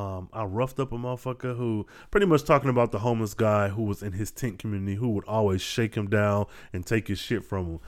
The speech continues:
So Willie's like, "You gonna help me get this A. You gonna help me find this dude you was talking about.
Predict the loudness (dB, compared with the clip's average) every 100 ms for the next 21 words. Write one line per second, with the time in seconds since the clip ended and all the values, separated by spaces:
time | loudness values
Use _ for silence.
0 | -12 -12 -2 4 6 8 6 4 2 2
1 | 2 6 6 6 2 0 0 0 -2 -8
2 | _ -6 0 0 0 0 0 -4 -4 -2
3 | -4 -10 _ -14 -10 -6 -6 -6 -6 -2
4 | 0 0 -2 2 2 2 -2 -2 -2 0
5 | 0 0